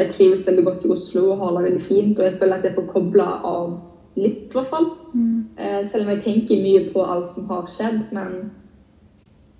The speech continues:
Speaker 1: jeg har det liksom i-, altså, jeg har liksom ikke de menneskene rundt meg som nærmer meg, så da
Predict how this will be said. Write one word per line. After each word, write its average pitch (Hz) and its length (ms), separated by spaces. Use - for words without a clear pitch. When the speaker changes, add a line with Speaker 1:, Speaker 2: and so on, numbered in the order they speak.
Speaker 1:
jeg 220 80
har 220 180
det 185 100
liksom 202 320
i-, 208 160
altså, 214 240
jeg 220 100
har 202 220
liksom 202 240
ikke 202 220
de 196 120
menneskene 180 640
rundt 180 320
meg 190 240
som 180 300
nærmer 180 340
meg, 180 240
så 190 160
da 190 120